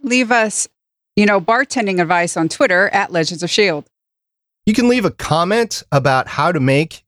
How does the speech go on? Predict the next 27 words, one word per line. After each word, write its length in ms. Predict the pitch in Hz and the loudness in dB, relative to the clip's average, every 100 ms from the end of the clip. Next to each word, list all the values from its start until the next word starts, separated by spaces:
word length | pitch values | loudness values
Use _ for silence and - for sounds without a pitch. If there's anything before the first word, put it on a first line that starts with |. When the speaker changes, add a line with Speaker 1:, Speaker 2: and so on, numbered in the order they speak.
| - | -2
Speaker 2:
your 240 | 117 208 | 2 2
favorite 440 | - 123 101 104 95 | 2 -2 0 -4 -2
drink 400 | 104 107 139 - _ | 0 0 -2 -8 _
on 140 | 123 135 | 0 2
our 80 | 131 | 2
YouTube 400 | 190 233 139 107 | 0 0 0 0
channel 320 | 117 95 87 | 0 0 -2
at 140 | 87 | -2
youtube 360 | 127 165 196 202 | 0 0 0 0
dot 200 | 131 - | 0 0
com 280 | - 113 - | 0 0 0
slash 340 | - 101 98 | 0 0 0
gonna 180 | 107 113 | 0 -2
geek. 340 | 117 85 _ _ _ _ _ _ _ _ _ 233 | -2 -10 _ _ _ _ _ _ _ _ _ 0
Speaker 1:
And 240 | 240 240 | 0 0
you 140 | 269 - | 0 2
can 160 | 254 | 0
tell 200 | - 254 | 2 0
your 200 | 233 220 | 0 -2
Amazon 460 | 226 285 302 226 185 | 0 2 2 2 0
device 360 | 160 170 170 - | 0 0 0 -2
to 120 | 180 | 0
enable 460 | 170 185 175 165 151 | 0 2 2 2 4
Legends 420 | 175 175 208 196 | 2 0 -2 0
of 80 | 175 | 0
shield 260 | 165 139 | 0 -2
skill. 360 | - 165 208 | -4 -2 0